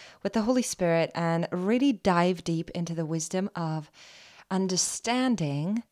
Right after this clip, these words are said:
the timing of relationships. A lot of people struggle with the understanding of, or rather I should say a lot of women, but probably men too. I, I just, I haven't had as many men moan about it <laughs> as, as girls do.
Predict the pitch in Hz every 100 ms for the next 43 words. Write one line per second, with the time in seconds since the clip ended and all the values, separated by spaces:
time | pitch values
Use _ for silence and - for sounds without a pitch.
0 | _ - 165 170 - 196 190 190 180 175
1 | 160 156 147 - 156 139 - - - 190
2 | 220 233 190 170 - - 165 170 180 165
3 | 156 - 147 - 156 156 - 160 156 151
4 | 151 - 156 151 151 - - - - 170
5 | 180 180 170 156 - 170 170 170 147 170
6 | 190 151 170 208 - 339 - 508 330 208
7 | 156 165 165 147 160 - - - 196 220
8 | - - 208 214 202 190 190 175 170 160
9 | 151 139 - 180 180 175 170 156 127 -
10 | - - 208 - 202 - - - - -
11 | 220 165 - 196 196 190 190 185 202 170
12 | 156 160